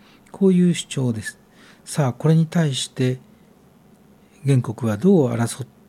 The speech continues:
たかということです。これが今日のお話の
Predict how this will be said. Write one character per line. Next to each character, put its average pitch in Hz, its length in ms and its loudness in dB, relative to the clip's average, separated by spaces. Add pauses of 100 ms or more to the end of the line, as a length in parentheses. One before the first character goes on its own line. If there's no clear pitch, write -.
(320)
た - 100 -14
か - 140 -14
と - 240 -20 (120)
い 151 160 0
う 143 100 2
こ 131 140 -8
と - 80 -10
で 98 100 -12
す。 - 240 -18 (360)
こ - 120 -6
れ 160 60 2
が 156 100 2
今 147 240 -2
日 110 100 2
の - 20 0
お 107 40 -4
話 110 360 -4
の 107 240 -2